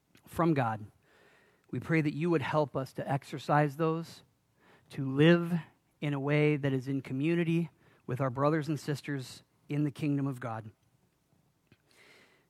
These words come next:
That we would think with sober judgment, and that we would exercise these gifts with a zeal, an energy, a diligence,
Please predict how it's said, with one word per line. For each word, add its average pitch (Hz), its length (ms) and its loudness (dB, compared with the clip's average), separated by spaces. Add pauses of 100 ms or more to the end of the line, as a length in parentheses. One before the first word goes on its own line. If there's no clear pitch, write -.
(360)
That 139 120 0
we 151 120 0
would 143 160 0
think - 480 -2 (1900)
with 143 200 -4
sober 139 340 0
judgment, 113 560 -8 (2000)
and 139 80 0
that 147 60 4
we 147 100 4
would 143 120 4
exercise 151 600 4
these 147 240 0
gifts 135 360 -2
with 135 180 -4
a 127 60 0
zeal, 151 680 0 (260)
an 135 200 -8
energy, 143 580 -4 (640)
a 123 80 0
diligence, 139 680 0